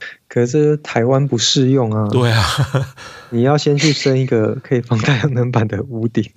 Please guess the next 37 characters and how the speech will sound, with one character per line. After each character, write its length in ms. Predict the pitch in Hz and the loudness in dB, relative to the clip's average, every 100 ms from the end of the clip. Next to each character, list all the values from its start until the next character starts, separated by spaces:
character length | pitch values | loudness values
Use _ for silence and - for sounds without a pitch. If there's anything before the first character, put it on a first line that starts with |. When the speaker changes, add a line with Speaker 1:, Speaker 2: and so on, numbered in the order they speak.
| - - - - | -18 -20 -20 -6
Speaker 2:
那 160 | 135 123 | -2 0
你 60 | |
就 80 | 107 | 0
要 40 | |
住 160 | 113 117 | 0 -2
中 200 | 107 107 | 0 0
南 180 | 90 85 | 0 0
部 160 | 101 | -2
啊。 100 | 80 82 - - 135 - - - - - 311 - - - - | 0 0 -2 -4 -8 -8 -20 -6 -6 -4 -4 0 -2 -2 -14
<laughs> 1200 | - - - - - - - - - - - 147 - | -16 -18 -18 -18 -20 -20 -20 -20 -14 -10 -8 -6 -2
你 100 | 156 | 0
要 160 | 110 | 0
住 220 | 127 180 | 0 0
农 240 | 127 107 120 | 2 0 0
舍， 340 | - 147 92 | 0 0 -2
然 140 | 92 101 | -2 -2
后 140 | 131 | 0
你 100 | 110 | -2
就 220 | 92 135 | -2 -2
会 220 | 123 123 104 | 0 0 0
有 340 | 90 76 - _ _ - _ | -2 -4 -10 _ _ -20 _
很 200 | - 98 | -6 -4
大 180 | 92 123 | -2 -2
的 140 | 113 | -2
屋 180 | 104 110 | 0 0
顶 160 | - 117 | 0 0
来 180 | 82 87 | 0 -4
盖 240 | 117 98 | -2 0
太 80 | - | 0
阳 160 | 95 | 0
能 160 | 87 85 | 0 -2
板。 200 | - - - - - - - - _ _ - - | -2 -6 -8 -20 -20 -20 -20 -20 _ _ -12 -4
Speaker 1:
不 60 | 165 | -2
过 180 | 220 190 - | 0 0 -2
这 120 | 196 | -4
真 240 | 180 180 | 0 2
的 280 | 175 123 - | 2 2 -2